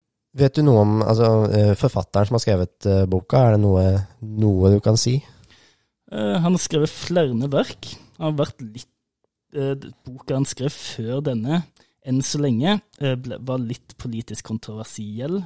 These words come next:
Speaker 2: fordi han, eh, kritiserte hindunasjonalister. Eh, sekstini år og flyttet til Canada i, i tjueårene. Det, <laughs> det er om, det er omtrent det som trengs å vite, tenker jeg.
Speaker 1: Jeg skjønner.
Speaker 2: Ja.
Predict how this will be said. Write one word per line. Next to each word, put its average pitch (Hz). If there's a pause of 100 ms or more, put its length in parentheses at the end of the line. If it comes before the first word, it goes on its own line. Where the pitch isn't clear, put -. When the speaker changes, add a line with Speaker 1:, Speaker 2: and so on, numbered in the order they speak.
Speaker 2:
fordi 123
han, 117
eh, 120
kritiserte 120
hindunasjonalister. 131 (440)
Eh, 202 (280)
sekstini 175
år 170
og 170
flyttet 143
til 135
Canada 113 (340)
i, 120 (340)
i 147
tjueårene. 95 (240)
Det, 151 (460)
<laughs> -
det 165 (100)
er 107
om, 107 (380)
det 151
er -
omtrent 110
det 90
som 90
trengs -
å 92
vite, 87
tenker -
jeg. - (240)
Speaker 1:
Jeg 92
skjønner. 85 (340)
Speaker 2:
Ja. 117